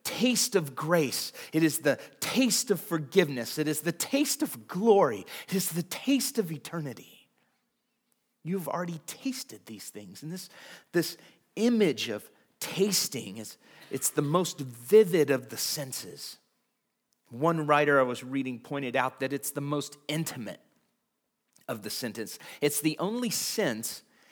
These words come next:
in which you actually ingest, you, you actually take something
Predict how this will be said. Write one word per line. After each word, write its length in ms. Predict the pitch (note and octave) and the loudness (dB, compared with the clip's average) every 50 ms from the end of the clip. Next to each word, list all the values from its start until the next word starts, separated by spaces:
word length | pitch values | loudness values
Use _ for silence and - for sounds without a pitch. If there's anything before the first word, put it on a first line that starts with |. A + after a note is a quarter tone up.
| - _ - | -20 _ -8
in 200 | C#3 C#3+ C#3 D3 | -6 -4 -2 0
which 220 | E3 D#3+ - - | 0 0 -2 -4
you 140 | F#3+ G3 - - | -6 -8 -10 -12
actually 680 | - - - - - - - A3+ G#3+ G#3 G3 F#3 D3+ - | -12 -12 -10 -10 -10 -8 -6 -6 -4 -4 -4 -6 -6 -8
ingest, 840 | - E3 E3+ D#3 C3+ A2+ - - D#3 D#3+ C3+ G2+ - - - - | -6 -6 -4 -4 -6 -6 -4 -2 0 0 0 -2 -4 -8 -8 -8
you, 280 | D3+ E3 D#3+ - D#3+ - _ | -8 -6 -6 -8 -12 -16 _
you 220 | - D#3 E3+ G3 - | -10 -10 -8 -8 -8
actually 500 | - E3 - - - - G3+ F#3 E3 C3 | -10 -12 -10 -10 -10 -8 -6 -6 -6 -6
take 420 | - - - - F3 F#3+ F#3 - | -8 -10 -10 -4 -4 -4 -4 -4
something 720 | - - - - E3+ F3 E3 - - E3+ D#3 C3+ A2+ G#2 | -10 -8 -8 -8 -8 -8 -8 -8 -6 -6 -6 -6 -6 -12